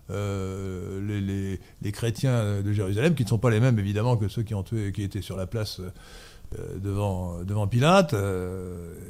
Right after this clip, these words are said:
et saint Pierre s'adresse aussi aux Juifs, qui n'étaient pas les mêmes non plus, en disant, « Vous avez tué le Seigneur Jésus et ses prophètes, euh,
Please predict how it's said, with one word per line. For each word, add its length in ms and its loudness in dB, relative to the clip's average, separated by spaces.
et 40 -6
saint 140 2
Pierre 180 6
s'adresse 280 2
aussi 160 -2
aux 100 -2
Juifs, 220 2
qui 80 -4
n'étaient 160 -4
pas 120 0
les 80 0
mêmes 160 4
non 120 2
plus, 260 8
en 80 -8
disant, « 360 4
Vous 280 6
avez 200 8
tué 140 2
le 60 0
Seigneur 260 0
Jésus 200 2
et 20 2
ses 120 -4
prophètes, 220 -4
euh, 60 -4